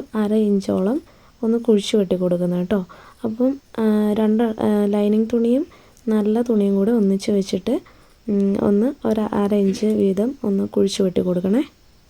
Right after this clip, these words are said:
പിന്നെ ഞാനിവിടെ കഴുത്ത് തയ്ച്ച് കൊടുത്തിട്ടുണ്ട്. ഇതിൻ്റെ വീഡിയോ സെപ്പറേറ്റ് വീഡിയോ ആയിട്ട് അടുത്ത് ഇടാവേ, അല്ലെങ്കിൽ വീഡിയോൻ്റെ ലെങ്ത് ഒരുപാട് കൂടുന്നുണ്ടല്ലോ.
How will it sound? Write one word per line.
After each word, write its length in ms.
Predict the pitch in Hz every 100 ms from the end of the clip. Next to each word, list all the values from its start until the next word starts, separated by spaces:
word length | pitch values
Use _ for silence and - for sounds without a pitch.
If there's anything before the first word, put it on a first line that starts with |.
| - - _ _ _ _ _ _ _ - - -
പിന്നെ 220 | 311 311
ഞാനിവിടെ 460 | 311 254 233 226 233 269 - -
കഴുത്ത് 500 | 226 208 214 - 247 262 -
തയ്ച്ച് 300 | 202 196 208
കൊടുത്തിട്ടുണ്ട്. 600 | 196 190 190 196 185 202 - - - -
ഇതിൻ്റെ 300 | 220 226 233 262
വീഡിയോ 320 | 254 233 247 -
സെപ്പറേറ്റ് 520 | 220 208 - 208 233
വീഡിയോ 220 | 226 208 208
ആയിട്ട് 200 | 208 208 214 -
അടുത്ത് 260 | 196 - 202
ഇടാവേ, 340 | 185 185 180 233 - - - -
അല്ലെങ്കിൽ 360 | 208 196 190 240
വീഡിയോൻ്റെ 380 | 247 226 226 226 233
ലെങ്ത് 240 | 226 226
ഒരുപാട് 340 | 226 214 208 214
കൂടുന്നുണ്ടല്ലോ. 680 | 214 196 196 196 185 180